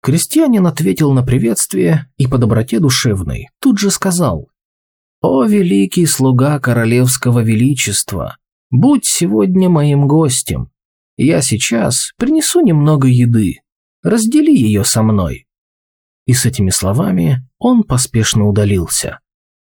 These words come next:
А Маруф, весьма тронутый его добротой, решил продолжить работу крестьянина, пока он не вернется, в благодарность за его гостеприимство.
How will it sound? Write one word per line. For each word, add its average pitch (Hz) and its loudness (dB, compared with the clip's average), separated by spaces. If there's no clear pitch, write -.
А 113 0
Маруф, 104 -2
весьма 147 -2
тронутый 165 0
его 131 2
добротой, 101 -2
решил 180 0
продолжить 170 0
работу 123 0
крестьянина, 101 0
пока 107 -4
он 104 2
не 107 2
вернется, 127 0
в 117 0
благодарность 127 -2
за 175 0
его 120 2
гостеприимство. - -4